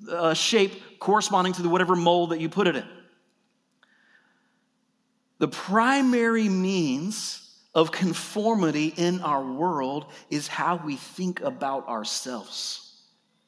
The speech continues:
Think about it. Every bit of messaging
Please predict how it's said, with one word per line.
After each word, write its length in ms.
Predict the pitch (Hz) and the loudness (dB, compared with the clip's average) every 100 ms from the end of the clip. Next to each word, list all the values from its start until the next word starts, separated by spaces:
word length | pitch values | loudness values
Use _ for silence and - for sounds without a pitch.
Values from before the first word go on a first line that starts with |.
| _ _ _ | _ _ _
Think 180 | 247 - | -2 0
about 180 | - | -8
it. 1800 | - _ _ _ _ _ _ _ _ _ _ _ _ _ _ _ _ _ 185 | -16 _ _ _ _ _ _ _ _ _ _ _ _ _ _ _ _ _ 4
Every 380 | 233 269 254 240 - - | 4 4 0 -2 -12 -2
bit 200 | 185 226 | 0 2
of 120 | 202 | 2
messaging 960 | 160 165 190 - 196 151 - 131 139 185 | 0 0 0 0 -2 -2 -2 -2 -2 -6